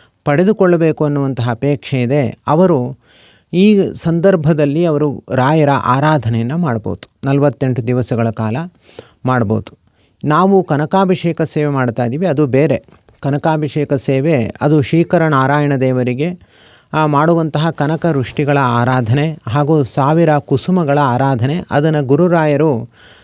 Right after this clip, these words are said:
ನಿಂತು ನಡೆಸ್ತಾರೆ. ಅದು ವಿಷಯ ಬೇರೆ. ನಾನಿಲ್ಲಿ ಆ, ಅದನ್ನ ಹೇಳಲಿಕ್ಕೆ ಹೋಗ್ತಾ ಇಲ್ಲ. ಇದನ್ನ ಬಿಟ್ಟು ಯಾರು ಕನಕಾಭಿಷೇಕ ಸೇವೆ ಅಲ್ಲದೇನೆ ಗುರುರಾಯರ ಸೇವೆನೇ ಪ್ರತ್ಯೇಕವಾಗಿ ಮಾಡಬೇಕು ಅನ್ನುವಂತಹ ಅಪೇಕ್ಷೆಯನ್ನು ಹೊಂದಿದ್ದಾರೆ,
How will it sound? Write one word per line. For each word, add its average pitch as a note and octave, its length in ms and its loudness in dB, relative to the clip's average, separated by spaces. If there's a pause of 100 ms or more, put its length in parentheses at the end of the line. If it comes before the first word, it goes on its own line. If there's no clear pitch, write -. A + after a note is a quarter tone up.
(160)
ನಿಂತು G3 360 2
ನಡೆಸ್ತಾರೆ. C#3+ 680 0 (640)
ಅದು E3 240 4
ವಿಷಯ D#3+ 340 0
ಬೇರೆ. A#2+ 320 -2 (180)
ನಾನಿಲ್ಲಿ E3+ 380 2
ಆ, D#3 300 4 (120)
ಅದನ್ನ F3+ 280 4
ಹೇಳಲಿಕ್ಕೆ D#3+ 460 0
ಹೋಗ್ತಾ C3 280 -6
ಇಲ್ಲ. A2+ 160 -4 (440)
ಇದನ್ನ E3 260 2
ಬಿಟ್ಟು F3 360 2
ಯಾರು D3+ 280 2
ಕನಕಾಭಿಷೇಕ D#3+ 800 -2
ಸೇವೆ C#3+ 580 2
ಅಲ್ಲದೇನೆ C#3+ 640 0
ಗುರುರಾಯರ E3+ 580 2
ಸೇವೆನೇ D3+ 600 0
ಪ್ರತ್ಯೇಕವಾಗಿ D#3 760 0
ಮಾಡಬೇಕು C3+ 480 0
ಅನ್ನುವಂತಹ B2 360 -2
ಅಪೇಕ್ಷೆಯನ್ನು D3 600 0
ಹೊಂದಿದ್ದಾರೆ, A#2 520 -2